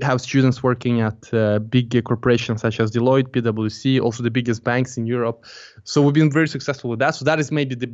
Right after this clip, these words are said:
the biggest investment you can make. Um, but then also you could invest in equities, but usually you need to be a, an accredited, uh, investor. So we do see companies such as Chainalysis, uh,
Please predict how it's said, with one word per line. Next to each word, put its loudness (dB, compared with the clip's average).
the -10
biggest -2
investment -2
you -6
can -2
make. -6
Um, -2
but 0
then 4
also -6
you -8
could -4
invest -2
in -6
equities, -6
but -2
usually 4
you 6
need 0
to -4
be 2
a, 2
an 0
accredited, -4
uh, -2
investor. -2
So 0
we 4
do 4
see -2
companies -2
such -2
as 0
Chainalysis, -2
uh, 0